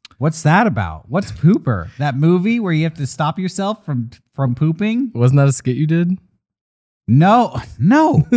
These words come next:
Speaker 2: <laughs>
Speaker 1: Please. We did the, the skit Gooper.
Speaker 2: Gooper. That's what it was.
Speaker 1: Game Looper. Hey,
Speaker 2: Anyway.
Speaker 1: everybody go on YouTube and Google search Mega sixty-four Gooper.
Speaker 2: Uh,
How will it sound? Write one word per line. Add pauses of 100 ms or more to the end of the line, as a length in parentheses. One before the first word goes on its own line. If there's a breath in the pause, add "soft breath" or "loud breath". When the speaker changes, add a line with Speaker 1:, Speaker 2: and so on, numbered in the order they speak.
(220)
Speaker 2:
<laughs>
Speaker 1:
Please.
We
did
the,
the
skit
Gooper.
Speaker 2:
Gooper.
That's
what
it
was. (140)
Speaker 1:
Game
Looper.
Hey,
Speaker 2:
Anyway.
Speaker 1:
everybody
go
on
YouTube
and
Google
search
Mega
sixty-four
Gooper.
Speaker 2:
Uh,